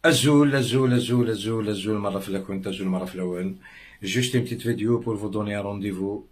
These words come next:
euh, ce soir, euh, à vingt-trois heures sur TikTok. Améroche officiel. Vous êtes les bienvenus. Euh, vrai qu'un est de grâce à rien, euh, et vous gardez, euh, et de participer dans mon la-, dans mes lives. Euh, voilà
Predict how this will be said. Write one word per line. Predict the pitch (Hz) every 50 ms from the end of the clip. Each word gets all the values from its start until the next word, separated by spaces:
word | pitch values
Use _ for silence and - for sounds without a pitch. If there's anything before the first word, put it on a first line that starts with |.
| -
euh, | 98 95 92 92
ce | 85 - - 101
soir, | 90 - 95 90 90 90 85 - _ _ _ -
euh, | 107 95 90 87 87 87 87 87 85 82 - -
à | - -
vingt-trois | - 120 117 95 - 107 101 95 92 92
heures | 92 90 95 95 190 -
sur | - - - 104 90
TikTok. | - - - - - - 71 - - - - - _ _ - - - - _
Améroche | - 95 98 95 92 110 113 - - -
officiel. | 127 120 - 110 104 - - 92 80 76 71 - _ _ -
Vous | 95 95 95 104
êtes | 95 -
les | 101 98
bienvenus. | 92 101 95 92 90 101 107 123 131 127 127 123 - - _ - - - - - - - - - - - -
Euh, | 127 127 127 127 131 131 127 123
vrai | 123 135 139 135
qu'un | - 147 139
est | 143 131
de | 123
grâce | 110 123 113 113 113 -
à | 127 110 110
rien, | 113 117 131 143 143 - -
euh, | 110 107 104 107 107 104 101 - -
et | 127
vous | 123 123 127
gardez, | 120 123 135 131 127 123 113 98 92 92 101
euh, | 98 92 92 - - _ _ _ _ _ _ _ _ _ _
et | - 110
de | 101 -
participer | - - 151 135 123 139 139 - - 131 123 123 127 120
dans | 113 113 113
mon | 110 107 101
la-, | 98 95 95 95 92 104 101
dans | 95 107 110 107
mes | 104 101
lives. | 95 90 87 95 123 156 160 131 - - - _ _ - - - - - - - - -
Euh, | 113 117 120 120 120 117 120 120 117 117 113 110 110 110 110 107 107 107 107 107 104 104 104 104 104 104 104 104 104 101 101 101 101 101 101 101
voilà | 107 117 143 156 151 147 135 127 117 107 101 110 107 -